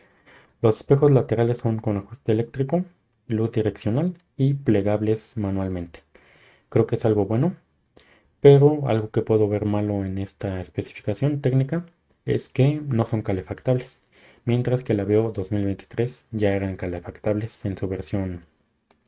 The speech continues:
L T. Tiene tercera luz de freno.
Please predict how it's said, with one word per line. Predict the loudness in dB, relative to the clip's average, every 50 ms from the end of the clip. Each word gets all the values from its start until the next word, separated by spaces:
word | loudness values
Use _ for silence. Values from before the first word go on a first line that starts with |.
| -2 0
L | 2 2 2 0
T. | -2 -6 -10 -14 _ _ _ _ _ _ _ _ _ _ _ _ _ _ _ _ _ _ _ _ _ _ _ _ _ _ _ _ _ _ _ _ _ _ _ _ _ _ _ _ _ _ _ _ _ _
Tiene | 0 2 4 4 4 4 4 4 4 2 2 0 -2 -4 -6 -10 -14 _ _ _ _ _ _ _ _ _ _ _ _ _ _ _ _ _ _ _ _ _ _ _ _ _ _ _ _ _
tercera | _ 0 0 0 0 -2 -2 0
luz | 0 -2 -2 -2
de | -2 -4
freno. | -4 -6 -8 -10 -10